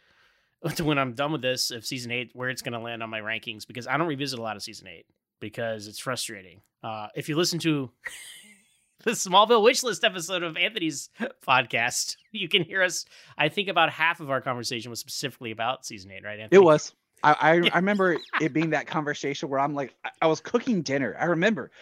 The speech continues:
Speaker 2: 'cause I'm cooking dinner while I'm listening to this, and I'm just like, I so bad just wanna, like, create a group chat and just be like, "Yes, guys, I agree. It should have been this," and just, I'm like, "You know what, Tyler? Don't be that guy. Just cook dinner and listen."
Speaker 1: <laughs>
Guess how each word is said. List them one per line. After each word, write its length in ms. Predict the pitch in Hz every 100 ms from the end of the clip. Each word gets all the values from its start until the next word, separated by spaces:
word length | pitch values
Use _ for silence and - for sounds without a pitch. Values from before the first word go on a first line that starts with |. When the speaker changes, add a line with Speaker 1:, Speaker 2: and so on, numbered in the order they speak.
| -
Speaker 2:
'cause 100 | 139
I'm 100 | 147
cooking 400 | - 285 285 208
dinner 300 | 151 156 117
while 140 | 123 135
I'm 100 | 120
listening 260 | 160 165
to 40 | 120
this, 120 | -
and 120 | 151
I'm 80 | 151
just 160 | 143
like, 160 | 131 107 _ _ _ _
I 120 | -
so 180 | - 185
bad 160 | 160 147
just 140 | 135
wanna, 120 | 143
like, 220 | 123 113 - _ _ _ _
create 260 | - 147 143
a 60 | 117
group 220 | 120 135
chat 220 | - 110
and 80 | 98
just 100 | 101
be 40 | 117
like, 140 | 107
"Yes, 220 | 160 -
guys, 320 | 113 113 135
I 100 | 110
agree. 320 | 127 165 143 - - -
It 80 | 120
should 120 | 175
have 80 | 151
been 160 | 143 156
this," 200 | 135 -
and 100 | 127
just, 160 | -
I'm 100 | 139
like, 100 | 127 -
"You 80 | 180
know 100 | 190
what, 140 | 180
Tyler? 220 | 185 170
Don't 160 | 156 160
be 60 | 110
that 160 | 95 98
guy. 200 | 98 123 -
Just 240 | 131 - -
cook 160 | 175 -
dinner 320 | 95 117 - _
and 300 | 160 - 185
listen." 380 | 101 - 127 135 -
Speaker 1:
<laughs> 120 | -